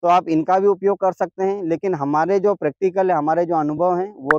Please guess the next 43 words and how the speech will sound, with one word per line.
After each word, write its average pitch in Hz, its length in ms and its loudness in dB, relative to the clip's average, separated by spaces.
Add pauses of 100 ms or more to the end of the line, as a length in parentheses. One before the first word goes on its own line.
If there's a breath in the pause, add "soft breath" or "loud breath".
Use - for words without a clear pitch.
Tolfen 160 440 -4
और 151 200 -8
घोटू 131 340 -2
को 175 120 -4
लेकर 180 320 -2
है, 202 80 -2
तो - 440 -10
आप 151 140 0
उनके 151 260 -4
साथ 151 220 -2
भी 170 160 -4
जा 185 160 0
सकते 196 280 -8
हैं। 202 180 -4 (1000)
अगर 175 280 2
आप 202 240 4
ये 170 160 2
दोनों 175 280 2
technical 185 560 -2
या 175 180 2
दोनों 170 320 0
product 175 340 -2
खरीदना 156 380 -2
चाहते 180 300 0
हैं 190 160 -2
तो 156 140 -6
हम 165 140 -2
इनका 175 200 -2
description 160 500 -4
में 185 120 -2
link 170 280 -2
भी 190 160 -4
share 180 240 0
कर 170 180 -2
देंगे, 180 240 -2
आप 170 200 2
वहाँ 160 220 -2
से 170 140 -6
भी 175 140 0
इन्हें 175 220 -2
खरीद 151 300 -6
सकते 135 320 -8
हैं। 120 140 -8